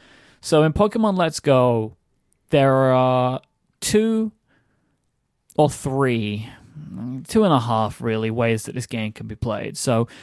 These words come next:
you can play it in handheld with both Joy-Cons attached, and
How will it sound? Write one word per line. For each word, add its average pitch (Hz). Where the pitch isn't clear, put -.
you 165
can 233
play 165
it -
in 151
handheld 139
with 107
both 143
Joy-Cons 131
attached, -
and 107